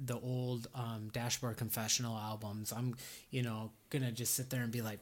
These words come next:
"Mm, all the feels." But I don't really, I don't connect with it in a way that it helps me get through anything anymore. And I feel like because I've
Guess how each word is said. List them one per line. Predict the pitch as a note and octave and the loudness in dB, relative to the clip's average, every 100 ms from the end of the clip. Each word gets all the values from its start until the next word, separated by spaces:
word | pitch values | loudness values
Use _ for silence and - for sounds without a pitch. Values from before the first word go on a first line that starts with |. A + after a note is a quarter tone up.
| - | -2
"Mm, | F3+ F3 C#3+ B2+ A#2 | 4 6 6 4 2
all | C3+ C3 C3+ | 2 4 4
the | B2+ | 0
feels." | - C3+ B2+ A2 G#2 - - | 0 2 2 0 -2 -2 2
But | C#3 - - - | 0 0 -4 -2
I | C#3+ | 4
don't | F#3 G3 B2+ B2 | 6 6 2 4
really, | C3+ D3 D3 C#3 C3 C3 - - - - - - _ _ - | 6 8 8 8 6 2 -12 -20 -20 -20 -20 -20 _ _ -2
I | D#3 | 6
don't | F#3 F#3 | 6 6
connect | - C#3 C3 C3+ C3+ | 4 6 8 6 6
with | D#3 D3+ | 4 6
it | D3+ | 4
in | C#3 B2+ | 4 4
a | A#2+ | 4
way | A#2 B2+ C3 | 2 4 4
that | B2+ A#2+ | 4 2
it | A2+ | 0
helps | - - A#2+ - | -4 -4 -4 -2
me | C3 A2 A2 | -2 -2 -2
get | B2 A2+ | -4 -4
through | - D#3+ | -4 -2
anything | E3 F3 F#3 G3 F#3+ F#3+ - - - | 0 0 0 0 0 0 -4 -10 -2
anymore. | E3+ F3+ F3+ F#3 G3 G3 - - - | 2 4 4 4 4 2 -4 -20 -2
And | E3 D#3 | 2 4
I | |
feel | C3 - D3+ | 4 4 4
like | C#3+ C3 B2+ - | 6 2 0 -2
because | C3+ C3 B2+ - - | -2 2 0 0 -2
I've | C3 B2+ A2 | 0 0 -2